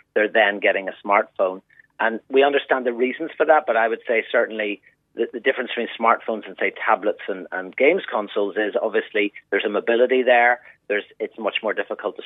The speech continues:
supervise and monitor once they're out of the house and connecting to different Wi-Fi networks and so on. And so perhaps wherever possible, you know, hold off on, on giving that device.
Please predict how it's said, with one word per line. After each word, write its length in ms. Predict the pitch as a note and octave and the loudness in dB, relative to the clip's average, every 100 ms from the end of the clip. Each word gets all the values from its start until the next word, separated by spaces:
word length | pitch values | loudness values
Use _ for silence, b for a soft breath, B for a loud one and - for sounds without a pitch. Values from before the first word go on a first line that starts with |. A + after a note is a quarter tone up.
| - | -10
supervise 380 | A2+ G#2 G#2 G2 | -6 0 0 0
and 120 | G2 | -4
monitor 360 | G2 A2 B2+ C3+ | -4 -2 2 2
once 180 | G2+ - | 2 -4
they're 140 | - F2+ | -4 -2
out 140 | G2 | -2
of 60 | F#2 | -2
the 80 | |
house 260 | F#2+ A2 A#2+ - | 2 2 2 -2
and 100 | G2 | -8
connecting 460 | G2 F#2 - G2 | -4 -4 -4 -10
to 60 | F2+ | -10
different 260 | - E2 | -12 -4
Wi-Fi 360 | G2 B2 - B2 | 0 2 4 2
networks 380 | A#2 A#2 G#2 - | 0 -2 -4 -6
and 100 | G2+ - | -12 -2
so 180 | A#2 A2+ | 0 0
on. 200 | A2 A2 B B B | -2 -8 B B B
And 120 | G#2+ - | -8 0
so 240 | A2+ G#2+ _ - | 0 0 _ -4
perhaps 300 | B2 - - - | 2 2 2 -10
wherever 720 | - B2+ B2+ B2 B2 C3 C3+ C3+ | 0 4 6 4 2 0 2 0
possible, 760 | - C#3+ - B2 G2+ G2+ A#2 - b - | 2 2 2 -4 -2 -2 -2 -8 b -10
you 60 | A2 | -4
know, 200 | G#2 - | -4 -4
hold 300 | - A#2+ A#2+ | -4 -2 2
off 180 | G#2+ G#2 - | 2 2 -4
on, 240 | G#2 G2+ F2+ | -8 -8 -10
on 140 | G2 | -12
giving 280 | G2 B2 D3 | -6 -2 0
that 180 | E3+ E3 | 0 -2
device. 300 | E3 D#3 F3 | 0 2 2